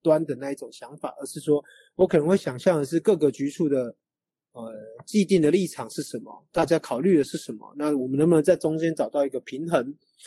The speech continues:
然后把它完成。哦，所以我觉得协调是执行的前提，也就是协调好之后，然后快速的把它执行。而我们在过去上，我们也可以大家讲说，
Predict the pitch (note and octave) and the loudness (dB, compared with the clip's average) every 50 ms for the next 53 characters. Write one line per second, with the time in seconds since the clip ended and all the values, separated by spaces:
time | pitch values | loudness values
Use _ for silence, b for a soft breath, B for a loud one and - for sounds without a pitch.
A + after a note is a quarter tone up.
0 | b b b b _ - C3+ D3 D3+ - B2+ B2 D3 D3+ C#3 B2+ A#2+ C3+ C#3+ - | b b b b _ -2 0 0 0 0 -2 -2 -2 -2 -2 -2 -4 -6 -8 -10
1 | - - - - _ _ _ _ _ _ _ _ _ - A#2 - _ - - A3+ | -12 -14 -14 -16 _ _ _ _ _ _ _ _ _ -20 -20 -20 _ 0 0 0
2 | A#3 F3 - _ _ _ _ _ - E3 - G#3+ A#3 A3+ F3+ - _ - - - | 0 0 -4 _ _ _ _ _ -6 -2 2 4 4 4 2 -2 _ -16 -12 -2
3 | - F#3 G#3 B3 F3 - - F3+ D3 C#3+ C#3+ D3+ D#3 - _ _ - - - - | 2 4 4 4 4 0 -2 -4 -2 -2 -4 -4 -6 -12 _ _ -20 -18 -10 -6
4 | F#3+ F3 D3 B2+ - _ _ _ _ _ _ _ _ - - D3+ F3+ F#3 - - | -4 -4 -4 -6 -10 _ _ _ _ _ _ _ _ -14 -10 -10 -10 -10 -10 -14
5 | C3+ B2+ C3 C3 C3+ B2 A2+ - - - A#2 C3+ - - - - - _ _ - | -16 -16 -12 -10 -10 -10 -10 -14 -16 -16 -16 -16 -16 -16 -18 -20 -20 _ _ -16
6 | B2 C#3 C#3+ C#3+ C3 - E3 F#3 G#3 G#3+ G#3 F#3+ D3+ C3+ - D3+ D#3 D#3+ C3+ A#2 | -8 -4 -4 -4 -2 2 4 6 6 6 6 6 4 2 0 0 2 2 2 0
7 | - _ - B2+ C#3+ C#3+ - - - E3+ C#3+ C3 - E3 C3+ C3 - - - A#2 | -4 _ -14 -14 -14 -14 -6 -2 -2 0 0 -2 -2 -4 -6 -6 -8 -12 -14 -14
8 | - - - - - - - - _ _ _ _ _ _ _ _ - F3 G3 F#3 | -14 -16 -18 -20 -20 -20 -20 -20 _ _ _ _ _ _ _ _ 2 4 4 4
9 | D#3 D3+ E3 F3 G#3 G3+ - G#3+ G3 G3 - G3 - G3+ F3 D3+ C3+ C3+ C3 - | 4 2 2 2 2 4 4 2 0 0 -2 -4 -2 -2 -2 -2 -6 -8 -8 -8
10 | E3 D3 - D#3+ E3 D#3+ - C3+ D3 - - D3+ D3+ D3 | -6 -4 -2 -2 -2 -4 -6 -8 -12 -6 -4 -4 -4 -4